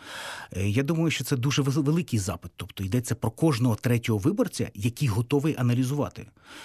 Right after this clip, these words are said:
І, власне, отакі настрої в суспільстві, вони готові, е, змішати виборчу картину дуже багатьом політикам.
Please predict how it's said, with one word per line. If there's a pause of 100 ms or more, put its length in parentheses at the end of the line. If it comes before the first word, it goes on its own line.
(180)
І,
власне,
отакі
настрої
в
суспільстві,
вони
готові, (380)
е,
змішати
виборчу
картину (220)
дуже
багатьом
політикам.